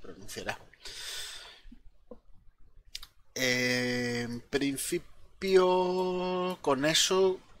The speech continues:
es decir, con los paneles nuevos debería ir bien, porque no deberíamos perder, eh, electricidad en ningún momento.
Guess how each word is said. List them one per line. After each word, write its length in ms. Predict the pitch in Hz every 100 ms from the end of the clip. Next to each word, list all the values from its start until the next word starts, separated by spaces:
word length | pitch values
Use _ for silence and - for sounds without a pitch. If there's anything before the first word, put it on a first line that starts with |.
| - -
es 40 |
decir, 260 | 139 - 135
con 140 | 131
los 160 | 131 151 - - -
paneles 420 | - 127 135 156 151
nuevos 460 | 143 151 165 165
debería 540 | 147 127 123 120 135 147
ir 240 | 147 131
bien, 320 | 117 127 95 -
porque 280 | - 110 117
no 100 | 120
deberíamos 480 | 123 127 127 131 131
perder, 640 | - 120 113 123 139 147 - - - - - - - -
eh, 420 | 135 120 117 113
electricidad 920 | 117 117 - 123 120 117 123 131 135
en 140 | 131 123
ningún 260 | 113 110
momento. 480 | 123 117 113 - -